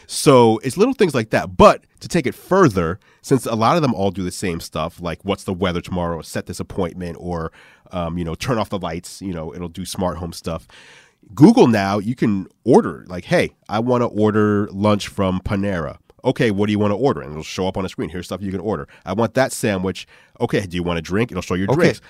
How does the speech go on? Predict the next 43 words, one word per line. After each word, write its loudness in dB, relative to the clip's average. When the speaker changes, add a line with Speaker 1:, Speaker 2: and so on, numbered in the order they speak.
Speaker 1:
"I -4
want 0
that 4
drink." 2
Speaker 2:
This 0
is -2
Speaker 1:
"Complete 6
my 8
Speaker 2:
way 8
be-, 10
Speaker 1:
order." 8
Speaker 2:
this 0
is -2
way 6
better 4
than -2
the -2
weather. -2
I 8
wanna 10
do 2
this 0
right 4
now. -2
Let's -2
get 4
Speaker 1:
You're 4
Speaker 2:
some 10
Speaker 1:
gonna 8
Speaker 2:
food, 8
Speaker 1:
order 8
Speaker 2:
let's 8
Speaker 1:
some -4
Speaker 2:
get 4
some 6
Speaker 1:
food? 4
Speaker 2:
food 6
delivered. 2
Speaker 1:
Order 4
Speaker 2:
All 10
right, 6
Speaker 1:
some 4
Speaker 2:
okay, 0